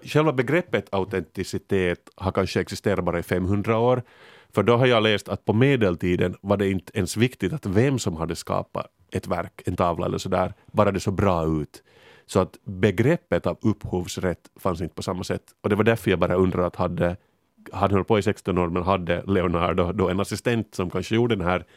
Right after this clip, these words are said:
tavlan? Då har ju faktiskt då Andy Warhol också lekt med tanken på vad som autenticitet är. Och till exempel Yves Klein, han sålde på sextiotalet också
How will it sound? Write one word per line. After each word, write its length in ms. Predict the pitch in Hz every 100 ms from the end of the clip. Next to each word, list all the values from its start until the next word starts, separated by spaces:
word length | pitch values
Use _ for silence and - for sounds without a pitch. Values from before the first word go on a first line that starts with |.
| - - - - - _ -
tavlan? 520 | 90 87 95 120 180 _ _ -
Då 160 | 120
har 200 | 117 127
ju 260 | 120 110 104 - -
faktiskt 380 | 104 95 107 -
då 80 |
Andy 200 | 107 104
Warhol 460 | 101 113 95 92 92
också 240 | 104 - 95
lekt 500 | 104 110 95 - -
med 240 | 92 85 -
tanken 420 | 113 104 - 82
på 140 | 90
vad 180 | 87 90
som 300 | - 92 90 _ _ _
autenticitet 1000 | - 95 - 87 - 92 92 101 92 82 -
är. 340 | 104 101 127 170 _ _ _ _ _ _ _ _ _ _
Och 340 | - 104 104 _ _ _ _ -
till 120 | 113
exempel 400 | 110 127 127 110 -
Yves 260 | 131 120 98
Klein, 560 | - 139 143 95 87 - _ _
han 220 | - 107
sålde 300 | - 131 120
på 100 | 107
sextiotalet 680 | 107 131 - 92 90 85 85
också 500 | 95 - - 92 87